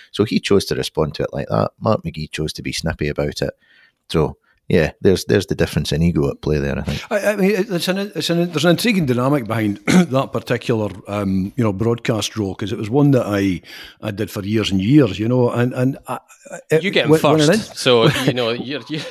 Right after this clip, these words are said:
Speaker 2: <laughs> Well,
Speaker 3: emotions are higher when you, when
Speaker 2: Yeah.
Speaker 3: you get him, Jim, aren't they?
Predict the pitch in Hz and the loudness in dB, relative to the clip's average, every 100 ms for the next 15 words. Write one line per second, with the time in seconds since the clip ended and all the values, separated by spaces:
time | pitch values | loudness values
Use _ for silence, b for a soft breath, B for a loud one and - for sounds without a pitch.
0 | - 175 156 285 220 120 127 117 123 151 | -12 -12 -8 -2 -2 -2 -10 -14 -6 -4
1 | - 120 117 123 120 107 104 101 110 - | -4 -4 -2 2 2 4 2 0 -4 -8
2 | - 349 127 101 113 113 104 90 - 90 | -2 2 2 0 -6 -2 -2 -2 -12 -18
3 | 107 120 | -18 -20